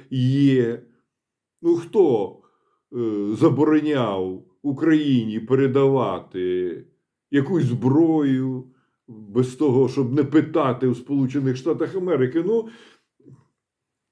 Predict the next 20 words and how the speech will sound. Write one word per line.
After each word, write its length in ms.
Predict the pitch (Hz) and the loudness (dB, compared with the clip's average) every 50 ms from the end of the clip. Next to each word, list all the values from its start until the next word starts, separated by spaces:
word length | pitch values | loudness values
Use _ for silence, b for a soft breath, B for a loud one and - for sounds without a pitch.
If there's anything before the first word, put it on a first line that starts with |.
| _ _ _ _ _ _ _ _ _ _ - | _ _ _ _ _ _ _ _ _ _ -8
відповідь 720 | 160 147 208 269 247 - - 196 220 208 214 214 151 - - | -2 2 4 4 2 2 -4 -8 -6 -4 -4 -6 -6 -4 0
та 140 | 220 226 | 0 0
сама. 760 | 220 - - - 220 202 170 131 104 95 95 90 82 65 - - | 0 0 -6 -6 -4 -4 -2 -4 -4 -6 -8 -10 -12 -14 -16 -16
Що 200 | - - 180 220 | -10 -6 -4 -4
ж 100 | 190 208 | -4 -4
ви 120 | 226 240 | -4 -6
дивуєтеся? 1000 | 208 - 240 240 208 226 254 247 220 160 120 104 - - - 92 85 - - 92 - | -6 -2 -2 -4 -2 -2 -4 -2 0 0 -2 -2 -4 -8 -12 -16 -18 -16 -14 -16 -14
Там 340 | - - 147 160 160 - 156 | -10 -8 -8 -8 -8 -6 -2
Трамп 380 | 170 185 196 208 214 208 190 | 0 2 2 2 0 -4 -8
кричить, 500 | - - 180 190 190 - - 208 214 214 | -8 -6 -4 -4 -4 -4 -6 -8 -10 -8
що 140 | - - 190 | -6 -6 -4
такого 560 | - 202 196 202 - 220 220 196 208 202 208 B B B B B | -4 -4 -6 -6 -6 -6 -2 -2 -2 -2 -2 B B B B B
ніколи 520 | 180 190 - - 220 226 220 214 202 196 | -8 -8 -6 -4 0 0 2 4 4 4
не 120 | 196 196 190 | 4 2 0
було 540 | 160 170 185 190 185 190 214 233 247 226 220 | 0 0 -2 -2 -2 -2 -2 -2 0 0 0
і, 440 | 214 208 196 196 196 196 190 190 | 0 -2 -4 -4 -6 -8 -8 -8
і 40 | 202 | -8
буть 420 | 165 143 147 196 240 247 - - 196 | -6 -6 -4 -2 -2 -2 -2 -2 -4
не 140 | 202 214 | -4 -4
могло. 760 | 208 208 214 208 175 170 190 190 170 147 117 98 - - - | -2 2 2 4 4 4 4 4 4 2 2 2 -2 -8 -14